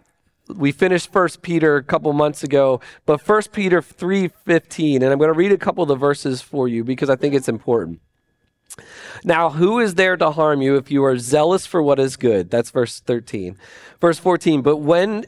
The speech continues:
but even if you should suffer for righteousness' sake, you will be blessed. Have no fear of them, nor be troubled. But in your hearts, honor Christ the Lord as holy,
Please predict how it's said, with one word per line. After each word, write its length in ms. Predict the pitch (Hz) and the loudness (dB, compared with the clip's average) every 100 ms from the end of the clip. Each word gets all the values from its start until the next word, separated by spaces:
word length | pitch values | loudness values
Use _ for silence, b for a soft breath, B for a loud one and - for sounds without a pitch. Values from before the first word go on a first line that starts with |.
| - | -2
but 200 | 160 180 | -2 0
even 260 | 196 277 | 0 2
if 140 | 247 - | 0 0
you 80 | 202 | -4
should 260 | - 151 | -2 -4
suffer 500 | - - 180 180 214 | -4 0 0 2 -2
for 200 | 196 202 | 0 -2
righteousness' 720 | 190 175 160 156 139 127 113 | 2 0 0 -6 -4 -4 -4
sake, 380 | - 110 107 - B B B | 0 0 0 -6 B B B
you 500 | 139 160 190 202 208 | -4 0 2 0 -2
will 200 | 180 170 | 2 2
be 140 | 160 160 | 2 0
blessed. 580 | 139 139 104 90 - - b b | 2 0 0 -6 -18 -20 b b
Have 200 | - 185 | -2 0
no 200 | 175 180 | 2 0
fear 420 | 160 - 208 208 180 | 0 -4 0 2 2
of 120 | 135 | 2
them, 260 | 127 117 | 0 2
nor 240 | 120 147 160 | 2 2 2
be 160 | 151 | 0
troubled. 520 | 143 - 190 151 113 98 B B - | -2 0 0 2 -2 -4 B B -2
But 240 | 170 170 - | -2 0 2
in 160 | 175 | 2
your 160 | 226 226 | 2 0
hearts, 640 | - 208 226 170 170 - - | -2 0 2 0 -4 -12 -8
honor 360 | - 165 190 202 | -2 0 2 0
Christ 400 | - 196 190 - | -2 0 0 0
the 100 | 185 | -2
Lord 320 | 165 170 165 | 2 2 2
as 140 | 147 - | 0 -2
holy, 520 | - 165 127 117 | 0 2 2 0